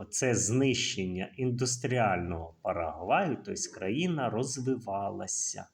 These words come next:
індустріально люди жили, е, яка, почали жити заможно, все, розвиток. Банкірський дім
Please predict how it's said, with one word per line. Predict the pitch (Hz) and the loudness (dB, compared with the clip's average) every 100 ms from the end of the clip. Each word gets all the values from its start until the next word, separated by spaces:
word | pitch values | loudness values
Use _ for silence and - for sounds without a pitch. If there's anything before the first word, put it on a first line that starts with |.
| _ | _
індустріально | 104 90 - - - 90 107 131 127 120 | -14 -12 -12 -12 -8 -4 0 0 -2 -6
люди | 92 92 90 87 | -4 -6 -6 -10
жили, | - 95 90 85 85 - _ _ - - _ _ | -10 -10 -10 -12 -18 -20 _ _ -20 -20 _ _
е, | 92 87 80 - - - - 85 | -4 -4 -4 -6 -12 -16 -16 -14
яка, | 80 - - 90 - - | -14 -10 -10 -10 -14 -8
почали | 107 - 110 104 | -6 0 2 2
жити | 85 87 - 85 | 0 -6 -8 -10
заможно, | 82 78 85 123 165 180 135 151 143 | -6 -8 -2 2 4 4 2 0 -2
все, | - - 92 | -2 -2 -2
розвиток. | 85 95 147 - 151 - 147 _ _ _ _ _ - | -2 -2 -2 -4 -8 -8 -10 _ _ _ _ _ -4
Банкірський | 117 147 151 233 233 - 117 | 0 0 0 -2 -2 -4 -6
дім | 117 147 220 | -4 -4 -4